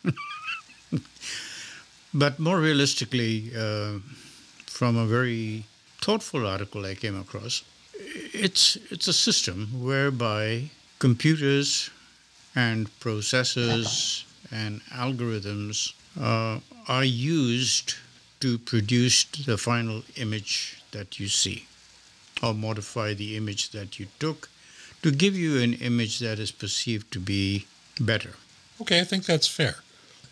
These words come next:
Speaker 1: Technologically, the definition is pretty simple.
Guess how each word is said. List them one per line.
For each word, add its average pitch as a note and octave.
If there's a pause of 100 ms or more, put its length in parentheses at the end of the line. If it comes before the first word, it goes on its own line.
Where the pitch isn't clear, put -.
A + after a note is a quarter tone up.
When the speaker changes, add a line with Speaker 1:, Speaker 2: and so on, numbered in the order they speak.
Speaker 1:
Technologically, C3
the B2+
definition B2
is A#2+
pretty C3+
simple. -